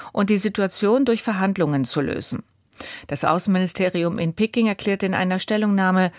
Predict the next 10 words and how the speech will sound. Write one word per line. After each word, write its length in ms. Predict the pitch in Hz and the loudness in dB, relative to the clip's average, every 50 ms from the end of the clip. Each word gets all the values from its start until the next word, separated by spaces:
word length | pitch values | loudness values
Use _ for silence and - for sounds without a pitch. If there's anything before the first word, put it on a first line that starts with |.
| - - - - - _ | -16 -20 -20 -20 -4 _
Washington 600 | 196 226 226 - 240 226 220 - 208 202 196 175 | 0 0 2 2 0 0 0 0 0 2 2 2
solle 280 | - 185 175 175 170 | 2 2 2 2 2
die 120 | 160 165 156 | 0 -2 -2
persönliche 680 | - 170 160 151 160 170 180 180 170 151 - 175 156 | 0 -2 -2 0 2 2 2 2 0 -2 -2 -4 -2
Sicherheit 580 | 156 156 143 - 165 151 143 151 147 143 - | -2 -4 -4 -2 -4 -2 -2 -2 -2 -2 -2
Maduros 520 | 160 151 147 156 175 170 160 160 156 147 - | -2 -4 0 0 0 0 0 -2 -2 -2 -4
und 100 | 151 143 | -4 -4
seiner 280 | - 151 151 147 143 | -2 -2 -2 -2 -4
Frau 340 | - - - 156 135 131 143 | -6 -4 -2 0 0 0 0
gewährleisten. 800 | 143 165 156 170 185 190 175 143 135 139 - - - 143 123 120 | -2 -2 -2 0 0 0 0 -2 -2 -4 -4 -4 -2 -2 -2 -2